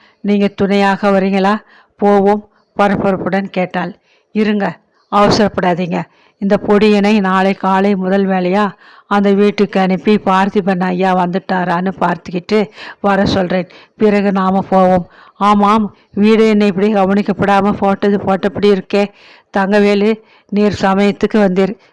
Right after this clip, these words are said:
முத்துநாகத்துக்கு மூணு நாளாக காய்ச்சல். நான் நோயாளியாச்சே, என்னால் வீட்டை பெருக்கி தொடச்சி வச்சுக்க முடியலை.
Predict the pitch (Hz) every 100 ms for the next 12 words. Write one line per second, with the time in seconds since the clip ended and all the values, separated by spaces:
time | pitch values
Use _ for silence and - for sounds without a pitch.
0 | _ 196 196 226 202 202 185 - 190 -
1 | 208 196 196 190 180 180 180 175 208 -
2 | 185 175 185 180 - - - - 202 202
3 | 202 208 208 202 190 185 180 208 202 180
4 | 185 196 202 196 196 - 202 - 180 170
5 | 208 - 180 170 - 180 - - 196 185
6 | 175 175 185